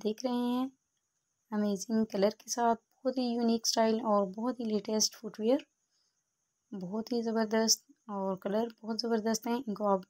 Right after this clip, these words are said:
कैजुअली वेयर कर सकते हैं, आम रूटीन में वेयर कर सकते हैं। अमेजिंग स्टाइल, वर्किंग वुमेन लेडी बहुत ईजीली वेयर कर सकती हैं इन्हें। बहुत ही कंफर्टेबल और बहुत ही सॉफ्ट मटेरियल के साथ दिखाई जा रहे हैं आपको।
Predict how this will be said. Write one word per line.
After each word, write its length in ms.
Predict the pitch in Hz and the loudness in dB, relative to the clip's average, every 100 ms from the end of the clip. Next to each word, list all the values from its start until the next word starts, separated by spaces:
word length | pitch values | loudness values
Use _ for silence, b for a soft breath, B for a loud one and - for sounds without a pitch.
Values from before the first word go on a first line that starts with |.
| _ - | _ -4
कैजुअली 300 | 208 202 220 | -2 -2 0
वेयर 180 | 226 214 | 0 0
कर 100 | 214 | -2
सकते 300 | - - - | -4 -6 0
हैं, 240 | 220 220 220 208 | 2 2 0 0
आम 140 | 196 | 0
रूटीन 280 | 196 185 226 | -2 -4 -2
में 100 | 220 | 0
वेयर 160 | 220 208 | 0 -2
कर 140 | 220 | 0
सकते 320 | 202 226 - 226 | 0 -2 -2 2
हैं। 160 | 247 320 _ _ _ _ _ _ _ | 2 0 _ _ _ _ _ _ _
अमेजिंग 380 | 214 202 196 226 | -2 0 2 2
स्टाइल, 360 | 220 226 220 226 | 2 2 2 4
वर्किंग 400 | 208 196 269 277 | 4 4 6 6
वुमेन 180 | 262 240 | 6 4
लेडी 280 | 233 226 226 | 2 2 0
बहुत 360 | 214 208 220 220 | 0 -2 -2 -4
ईजीली 280 | 214 233 | -2 -2
वेयर 180 | 226 220 - | 0 -2 -2
कर 60 | 214 | -2
सकती 420 | - - 220 220 | -2 -4 -2 2
हैं 80 | 214 | 2
इन्हें। 240 | 226 311 - _ _ _ _ _ _ _ _ _ _ _ _ _ - | 2 0 -4 _ _ _ _ _ _ _ _ _ _ _ _ _ -10
बहुत 320 | 202 254 262 | -4 -2 -2
ही 120 | 247 233 | -4 -2
कंफर्टेबल 840 | 240 226 233 226 226 208 220 262 _ _ _ _ _ _ _ _ _ _ _ - | -2 0 -2 -2 -2 0 0 -2 _ _ _ _ _ _ _ _ _ _ _ -16
और 220 | 185 190 | -10 -6
बहुत 300 | 185 220 285 | 0 2 0
ही 120 | - | -2
सॉफ्ट 320 | - 240 226 247 | -2 0 0 -2
मटेरियल 460 | 233 233 220 233 | -2 -2 0 -2
के 100 | 220 226 | 0 0
साथ 220 | 233 220 | 2 0
दिखाई 300 | 220 226 214 | 0 0 0
जा 160 | 208 214 | 2 2
रहे 140 | 214 | 4
हैं 260 | 226 226 220 | 4 4 2
आपको। 380 | 214 - 311 | -2 -2 -4